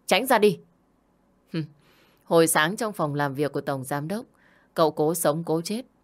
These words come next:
không nhận ra tôi. Bây giờ cậu nhận ra tôi là bạn học của cậu rồi sao?" Mai Vi thẹn quá hóa giận, nổi điên với Linh Đan. "Ở đây, tôi là trưởng phòng,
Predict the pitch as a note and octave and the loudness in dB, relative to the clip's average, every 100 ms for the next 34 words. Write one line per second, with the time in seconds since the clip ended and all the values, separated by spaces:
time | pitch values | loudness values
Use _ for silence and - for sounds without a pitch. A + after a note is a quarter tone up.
0 | _ - F#3 E3 D3 - E3+ F3 F3 F3+ | _ 0 0 2 -2 -2 -6 -4 -6 -8
1 | - _ _ _ _ _ - F3+ F3+ E3 | -16 _ _ _ _ _ 2 4 6 4
2 | D3 C#3+ - _ _ _ _ F3 E3 E3+ | 4 0 -6 _ _ _ _ 2 4 2
3 | E3 G#3+ G#3+ G#3 E3 C#3 C#3+ D3+ D3 - | 2 0 2 2 2 2 0 0 -2 -2
4 | D3 D3+ D3 D3+ D3 D#3+ D#3+ F3+ - _ | -2 -2 -2 -4 -4 -6 -8 -12 -18 _
5 | _ _ _ _ _ _ _ _ _ _ | _ _ _ _ _ _ _ _ _ _
6 | _ _ _ F3 D#3+ D3 D#3 D#3+ D3 - | _ _ _ 2 2 4 0 0 -6 -4
7 | C#3+ D3+ D#3+ D#3 - D3+ - _ _ E3 | -4 -2 -4 -6 -4 -4 -4 _ _ 0
8 | D3 C3 D#3+ D#3 F#3 E3+ D3+ D3+ D3+ - | 0 0 -2 -2 -4 -4 -4 -6 -6 -12
9 | _ _ _ _ _ _ _ _ _ _ | _ _ _ _ _ _ _ _ _ _
10 | _ E3 D3+ D#3+ F3 F#3 - _ _ - | _ 0 4 6 4 2 -10 _ _ 2
11 | G#3 F3 D3 D#3+ D3 D3 C#3+ | 6 6 4 0 -2 -2 -2